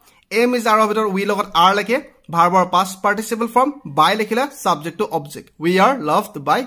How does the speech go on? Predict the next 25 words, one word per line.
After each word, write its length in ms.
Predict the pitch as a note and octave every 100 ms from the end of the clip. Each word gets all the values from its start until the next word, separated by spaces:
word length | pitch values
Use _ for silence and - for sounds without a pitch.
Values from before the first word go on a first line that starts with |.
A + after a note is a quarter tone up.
| D3
গড। 140 | C3+ - _
ক্লিয়াৰ 280 | - A3 B3
আছে? 240 | B3 B3+ E4 - _ _ _ _ _ _ _ _ _ _ _ _ -
তাৰ 140 | G3+ A#3
নেক্সট 300 | A3+ A#3+ A#3+
চাওঁ, 140 | A#3+
"হি 220 | A3 A3+
ইজ 140 | A#3+ A3
ৰাইটিং 360 | G3 G3 A3+
এ 40 | A3
নভেল।" 300 | A3 G#3+ G3
বহুতবাৰ 400 | F3+ G3+ G#3 G#3+
কৰিলোঁ, 260 | A3 A3
একে 200 | G#3 G#3
ধৰণৰ 220 | G3+ G3+
প্ৰশ্ন 380 | G3 G3 F#3+ G#3+
হয়। 160 | G#3 G3
ডাইৰেক্টলি 360 | E3+ F3 G3+
আপোনালোকে 340 | G3 G3 G3 G3
ক'ব 80 | G3
ইয়াত 140 | G3
হেড 280 | F3 E3 E3
নালাগে, 460 | F#3 F#3 F#3 B3+ E3+
ইজ 220 | F3+ F3+
আছে, 260 | F#3 A3+